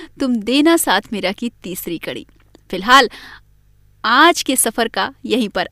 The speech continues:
अंत करेंगे और इस स्टोरी को यहीं पर खत्म करेंगे। अगली स्टोरी के साथ बहुत ही जल्द मुलाकात होगी। और अगर कहानी अच्छी लगी तो प्लीज लाइक कीजिए। कमेंट आपको दोनों ही कंडीशन में करना है,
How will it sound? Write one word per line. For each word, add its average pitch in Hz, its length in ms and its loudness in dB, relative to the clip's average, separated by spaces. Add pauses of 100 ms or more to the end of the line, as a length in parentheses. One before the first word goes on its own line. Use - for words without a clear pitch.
(240)
अंत 190 220 -4
करेंगे 247 440 2
और 190 320 2 (100)
इस - 140 0
स्टोरी 254 400 2
को 262 160 0
यहीं 254 340 0
पर 147 180 -6
खत्म - 380 -10
करेंगे। 107 400 -12 (420)
अगली 175 240 -6
स्टोरी 202 300 -6
के 208 80 -2
साथ 208 200 -2 (100)
बहुत - 220 -8
ही 240 40 -6
जल्द 240 200 0
मुलाकात 226 420 -2
होगी। 254 240 -4 (600)
और 247 180 8
अगर 269 180 2
कहानी 370 320 6
अच्छी 370 220 0
लगी 339 260 2 (160)
तो 226 80 -2
प्लीज 240 340 -4 (200)
लाइक 185 280 0
कीजिए। 285 360 0 (960)
कमेंट 392 280 6
आपको 359 280 4
दोनों 262 260 2
ही 302 60 6
कंडीशन 269 420 2
में 269 120 2
करना 262 240 0
है, 294 140 -2